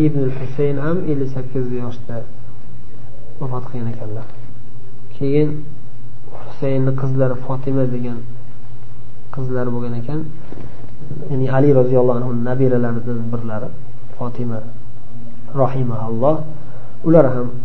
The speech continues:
ellik sakkiz yosh, ellik sakkiz yoshda vafot qilgan ekanlar. Endi Allohu alam, bu endi tasodifiy holat bo'ladi. Ba'zi bir rivoyatlarda keladiki, Ali roziyallohu anhu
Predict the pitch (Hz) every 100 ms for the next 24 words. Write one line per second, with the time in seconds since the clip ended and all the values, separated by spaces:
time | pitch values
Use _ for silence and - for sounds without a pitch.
0 | - 147 135 131 123 113 123 123 110 -
1 | - - - - 151 - 147 139 131 123
2 | 127 123 117 120 117 123 - 117 117 113
3 | 156 175 135 135 139 117 113 127 151 151
4 | 151 - - - - - 143 139 135 135
5 | 131 143 131 143 143 135 151 120 - -
6 | - - - - - 139 123 117 120 120
7 | 107 107 - - - - - - - -
8 | - - - - - - - 143 139 135
9 | 135 135 131 123 123 123 123 120 135 123
10 | 120 117 151 170 - - - - 131 139
11 | 139 131 127 127 123 123 120 117 147